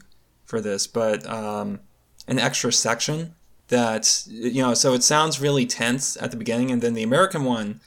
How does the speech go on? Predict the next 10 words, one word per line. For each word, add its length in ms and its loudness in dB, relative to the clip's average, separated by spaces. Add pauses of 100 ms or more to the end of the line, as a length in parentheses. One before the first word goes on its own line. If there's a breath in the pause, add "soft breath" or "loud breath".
(300 soft breath)
has 280 0
this, 480 0
um, 260 -4
third 580 2 (380)
movement 580 0
or 120 -6
whatever 320 -4
you 100 -6
call 220 -6
it 200 -6